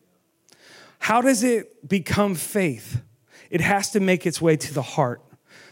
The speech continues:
So how do we know God's word has made it to the heart? Well, we believe it. How do you know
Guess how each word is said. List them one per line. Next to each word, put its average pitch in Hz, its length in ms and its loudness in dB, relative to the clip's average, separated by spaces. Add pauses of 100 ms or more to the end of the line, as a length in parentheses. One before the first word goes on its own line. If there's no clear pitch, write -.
So 196 160 4
how 240 240 4
do 302 80 4
we 285 140 6
know 247 240 8
God's 208 340 2
word 165 560 4 (1080)
has 175 260 2
made 185 240 6
it 190 140 0
to - 140 -2
the 160 100 4
heart? 135 340 0 (1200)
Well, 156 200 6
we 151 140 8
believe 139 440 2
it. 113 140 -8 (1900)
How 220 280 2
do 277 80 2
you 294 280 6
know 156 720 4